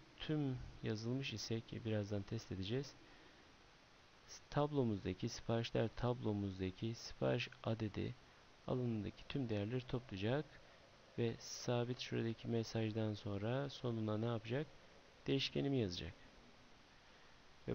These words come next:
bakın şu an bunu da şey yapalım. Test etmiş olalım.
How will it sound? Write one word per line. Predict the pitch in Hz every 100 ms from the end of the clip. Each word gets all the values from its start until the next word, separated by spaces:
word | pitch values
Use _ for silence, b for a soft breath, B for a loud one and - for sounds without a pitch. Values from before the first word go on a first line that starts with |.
| 131
bakın | 127 127
şu | - 123
an | 120 123 - - -
bunu | 120 120 120
da | 104
şey | - 117
yapalım. | - 101 104 123 - - - - - - -
Test | 120 - -
etmiş | - 117
olalım. | 101 98 95 117 139